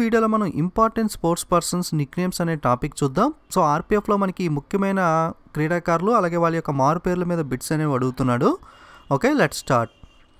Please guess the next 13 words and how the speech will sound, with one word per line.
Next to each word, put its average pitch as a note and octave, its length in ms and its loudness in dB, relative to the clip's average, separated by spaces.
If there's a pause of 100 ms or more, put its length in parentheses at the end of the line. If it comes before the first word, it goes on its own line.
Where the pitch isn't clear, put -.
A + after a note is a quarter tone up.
(340)
మొట్టమొదటిగా A#3 540 4 (280)
బాయ్చింగ్ G3+ 500 4
భూటియా. D3+ 320 2 (200)
బాయ్చింగ్ F#3+ 460 2
భూటియా F3+ 320 2
యొక్క - 160 -4 (120)
నిక్‌నేమ్ G3+ 420 -2
ఏంటి E3+ 260 -2
అంటే D#3 220 0 (260)
సిక్కిమీ A3+ 560 -2
స్నీపర్. D3+ 500 0 (120)
ఓకే, A3 140 0 (100)
so - 80 0